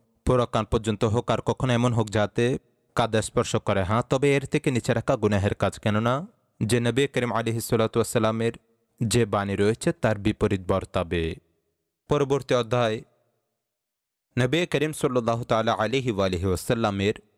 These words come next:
চুল আঁচড়ানোর বিষয়ে, চুলের যত্ন করার বিষয়ে। বাবু মা জাআ ফি তারাজ্জুরি রাসূলিল্লাহি সাল্লাল্লাহু তাআলা আলাইহি ওয়াসাল্লাম, অর্থাৎ তিনি আলাইহি সালাতু ওয়াস সালাম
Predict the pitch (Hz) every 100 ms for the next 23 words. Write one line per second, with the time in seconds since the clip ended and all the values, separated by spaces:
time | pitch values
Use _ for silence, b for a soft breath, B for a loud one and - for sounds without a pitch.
0 | _ _ - 170 175 180 - 120 120 107
1 | 104 104 98 104 - 107 98 90 87 -
2 | - 117 107 120 98 107 - _ _ _
3 | 117 101 123 - 127 127 - 123 135 143
4 | 107 101 113 98 92 90 87 - _ _
5 | _ _ 117 127 143 143 156 151 123 135
6 | 131 117 131 135 123 123 - 139 127 -
7 | 123 139 107 - 147 160 120 - 135 123
8 | 113 101 110 107 107 127 113 110 101 101
9 | 98 - 98 95 87 95 98 92 87 90
10 | - 92 87 85 80 85 _ _ - 127
11 | 160 - 143 151 139 135 135 127 123 110
12 | 104 107 95 - 92 92 101